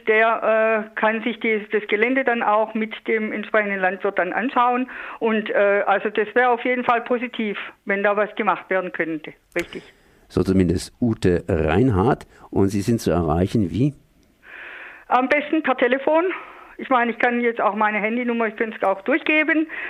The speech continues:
Speaker 1: Meistens, also jetzt während der Saison per Handy, ansonsten auf meinem Festnetz. Und meine Handynummer ist die null eins fünf zwei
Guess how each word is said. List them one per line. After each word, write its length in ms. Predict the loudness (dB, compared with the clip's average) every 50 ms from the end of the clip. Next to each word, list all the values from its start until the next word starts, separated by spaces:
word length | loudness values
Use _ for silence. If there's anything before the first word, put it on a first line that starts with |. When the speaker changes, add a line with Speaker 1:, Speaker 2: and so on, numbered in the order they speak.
| -10 -12 -12 -6 0
Speaker 1:
Meistens, 560 | 2 2 4 2 2 0 0 0 0 2 2
also 220 | 2 2 2 2 2
jetzt 280 | 0 0 0 0 -2 0
während 280 | 2 2 2 2 2 0
der 80 | 0 0 0
Saison 500 | 0 0 2 2 2 2 2 2 0 -2 -4 -8 -12 -6 -2
per 140 | 0 2 4
Handy, 400 | 4 2 2 0 0 0 0 0
ansonsten 760 | 0 0 -4 -2 -2 0 0 0 -2 -4 -4 -4 -2 -2 -2
auf 260 | -2 -2 -2 -2 -2 0
meinem 300 | 0 0 0 0 -2 -2
Festnetz. 480 | -2 -2 -2 -2 -2 0 0 0 -2 -6 -10 -8
Und 140 | -4 -2 0
meine 200 | 2 2 2 0
Handynummer 600 | 0 0 0 0 0 2 2 2 2 2 2 0 -2 -6 -12 -16 -16 -8 -6
ist 180 | -6 -6 -4 -4
die 80 | -2
null 300 | 0 2 2 2 2 0 2
eins 300 | 2 2 2 0 -2 -4 -6 -6 -4
fünf 200 | -4 -4 -4 -6 -10 -10 -4
zwei 340 | 0 2 2 4 4 2